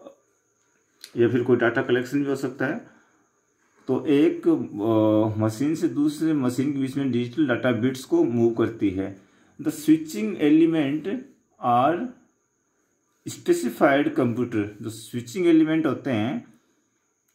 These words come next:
ये सबनेट के दो पार्ट थे जिसमें ट्रांसमिशन लाइन बिटो करती है। स्विचिंग एलिमेंट, स्विचिंग एलिमेंट की बात करें, switching elements are the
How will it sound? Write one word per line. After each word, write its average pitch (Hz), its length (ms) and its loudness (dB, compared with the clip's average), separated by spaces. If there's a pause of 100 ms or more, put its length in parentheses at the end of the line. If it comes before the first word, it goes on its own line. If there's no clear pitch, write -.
(680)
ये 120 140 4
सबनेट 131 560 2
के 160 60 4
दो 139 120 4
पार्ट 135 400 2
थे 254 160 -2
जिसमें 120 420 -4
ट्रांसमिशन 143 440 -2
लाइन 131 320 -2
बिटो 127 260 2
करती 147 340 0
है। 160 120 4
स्विचिंग 151 540 -6
एलिमेंट, 120 400 0
स्विचिंग 170 460 -2
एलिमेंट 139 300 0
की 139 100 2
बात 110 280 0
करें, 123 140 -4
switching 135 360 0
elements 156 520 2
are 143 240 2
the 156 80 -2